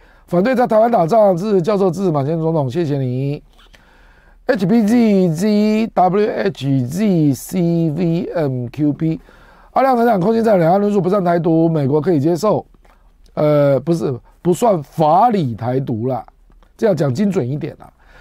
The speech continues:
美国不支持台独，指的是法理台独啦。所以蔡英文从来没有说要，他要去碰中华民国国号啊。问题是，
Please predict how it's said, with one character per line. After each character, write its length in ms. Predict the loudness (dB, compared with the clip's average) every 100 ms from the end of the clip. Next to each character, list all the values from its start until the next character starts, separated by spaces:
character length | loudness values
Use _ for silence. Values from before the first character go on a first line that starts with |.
| -20 -4
美 240 | 0 2
国 200 | 2 2
不 240 | 0 0 -2
支 200 | 0 0
持 160 | 0
台 200 | 0 0
独， 200 | 2 0
指 180 | 0 -2
的 140 | -2 -2
是 200 | -2 -4
法 440 | -2 0 2 2
理 200 | 0 -4
台 240 | -10 -12 -12
独 280 | -12 -12
啦。 180 | -14 -16 _ _ _ _ _ _ _ -2
所 180 | 0 2
以 240 | 0 -2 _ -6
蔡 200 | 0 0
英 80 | 2
文 160 | -2
从 200 | -2 0
来 100 | 0
没 80 | 2
有 280 | 0 0 -4 _ _ _
说 160 | 0
要， 100 | 2
他 140 | 2 2
要 120 | 2
去 140 | 0
碰 240 | -2 -2 0
中 180 | -2 0
华 140 | 0
民 160 | -2 -2
国 160 | -2
国 260 | -2 -2 -2
号 300 | -2 -2 -2
啊。 220 | -8 -14 -20 -20 _ _ _ _ _ _ _ _ -4
问 120 | 0
题 120 | 2
是， 520 | 2 2 2 2 -2